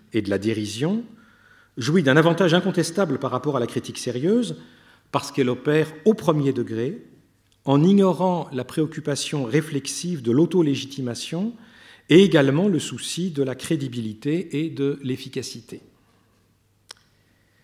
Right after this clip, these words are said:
Autrement dit, les usages de la raison qui offrent le moins de prise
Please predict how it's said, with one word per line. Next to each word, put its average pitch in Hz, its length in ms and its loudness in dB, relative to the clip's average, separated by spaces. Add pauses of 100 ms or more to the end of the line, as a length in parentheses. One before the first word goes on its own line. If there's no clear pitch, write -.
(280)
Autrement 170 220 -4
dit, 269 280 0
les 156 320 2
usages 214 320 0
de 175 80 0
la 170 120 0
raison 165 360 0
qui 147 220 -4
offrent 170 320 -4
le 131 100 0
moins 185 300 4
de 170 120 0
prise 190 680 -2